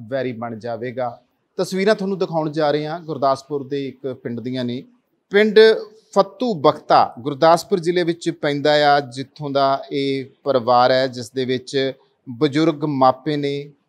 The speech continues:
ਕੱਚਾ ਘਰ ਤੁਸੀਂ ਤਸਵੀਰਾਂ ਦੇ ਵਿੱਚ ਦੇਖ ਰਹੇ ਹੋ। ਆਮ ਤੌਰ ਤੇ ਇੱਕ ਕਹਾਵਤ ਬੋਲੀ ਜਾਂਦੀ ਹੈ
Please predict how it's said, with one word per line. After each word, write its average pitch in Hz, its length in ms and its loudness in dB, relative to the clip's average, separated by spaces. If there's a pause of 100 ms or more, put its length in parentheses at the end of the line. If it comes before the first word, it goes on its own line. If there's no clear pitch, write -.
(200)
ਕੱਚਾ 170 320 -2
ਘਰ 165 260 2
ਤੁਸੀਂ 151 340 -8
ਤਸਵੀਰਾਂ 139 500 -8
ਦੇ 139 80 -4
ਵਿੱਚ 139 280 -8
ਦੇਖ 127 360 -8
ਰਹੇ 139 160 -4
ਹੋ। 131 300 -8 (380)
ਆਮ 170 160 2
ਤੌਰ 185 240 -2
ਤੇ 190 140 -4
ਇੱਕ 180 160 -6
ਕਹਾਵਤ 156 440 -4
ਬੋਲੀ 147 380 -6
ਜਾਂਦੀ 139 400 -8
ਹੈ 135 320 -6